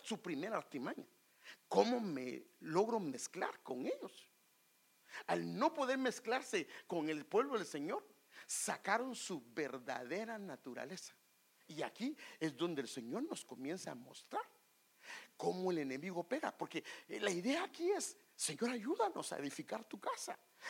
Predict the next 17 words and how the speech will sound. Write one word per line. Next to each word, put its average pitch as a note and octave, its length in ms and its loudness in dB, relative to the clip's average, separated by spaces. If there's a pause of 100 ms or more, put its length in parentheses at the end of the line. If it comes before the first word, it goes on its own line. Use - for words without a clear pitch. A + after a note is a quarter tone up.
pero G3+ 240 4
que F3+ 80 4
entendamos E3+ 720 2
cómo A3 240 -2
opera A#3 260 4
el A3+ 80 2
enemigo F#3 500 0 (200)
para F3 240 2
que E3+ 100 -2
podamos E3+ 440 6
nosotros G3 300 2
ponernos G#3+ 560 0
alerta F3+ 640 4
y D#3 40 2
decir: D3 340 0 (220)
"Mm, B3 220 0
mm, F3+ 120 2